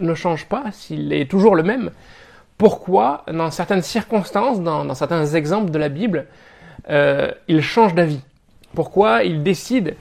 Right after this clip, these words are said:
de, de, de changer peut-être un, un jugement qu'il avait prononcé et, euh, de le renoncer à ce jugement ? » Et pour illustrer sa que-, cette question, euh, Cyrielle, euh, citait le texte de, d'Exode, chapitre trente-deux. On peut trouver cela dans,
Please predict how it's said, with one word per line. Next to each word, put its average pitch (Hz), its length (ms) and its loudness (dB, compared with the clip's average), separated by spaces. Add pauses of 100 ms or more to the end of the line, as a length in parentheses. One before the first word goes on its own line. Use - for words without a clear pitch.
(400)
de, 139 840 0
de, 123 320 -8
de 151 180 -2
changer 190 460 0
peut-être - 400 -8
un, 143 280 -2
un 143 160 0
jugement 165 360 -2
qu'il 156 160 -4
avait 139 100 -2
prononcé 147 680 -6 (100)
et, 139 260 -2
euh, 131 140 -2
de 127 140 -4
le 131 120 -4
renoncer 170 440 0
à 156 100 -2
ce 151 140 -4
jugement ? » 139 320 -6 (840)
Et 143 60 2
pour 175 240 2
illustrer 175 280 2
sa 175 140 -2
que-, 160 180 -6
cette 156 160 -8
question, 214 540 0
euh, 151 120 -2
Cyrielle, 175 560 0
euh, 139 220 -2
citait 180 300 -2
le 156 120 -2
texte - 420 -10 (420)
de, 143 500 0
d'Exode, 147 600 2 (260)
chapitre - 420 -10
trente-deux. 165 640 4
On 185 120 4
peut - 100 -10
trouver 151 200 -2
cela 170 220 0
dans, 139 200 -6